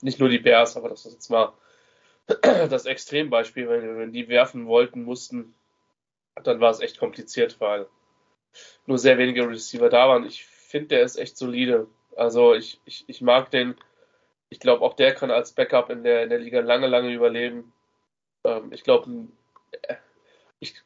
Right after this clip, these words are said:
ich glaube, das ist jemand, der verbrennt dich nicht, wenn er ein Spiel starten muss, weil er einfach sehr genau weiß, was er ist.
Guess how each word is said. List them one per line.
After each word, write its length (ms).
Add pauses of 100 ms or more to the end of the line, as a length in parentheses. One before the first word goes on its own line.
ich 140
glaube, 300
das 160
ist 120
jemand, 420
der 140
verbrennt 520
dich 160
nicht, 180
wenn 100
er 60
ein 80
Spiel 240
starten 520
muss, 440 (880)
weil 160
er 60
einfach 240
sehr 200
genau 260
weiß, 280
was 160
er 80
ist. 360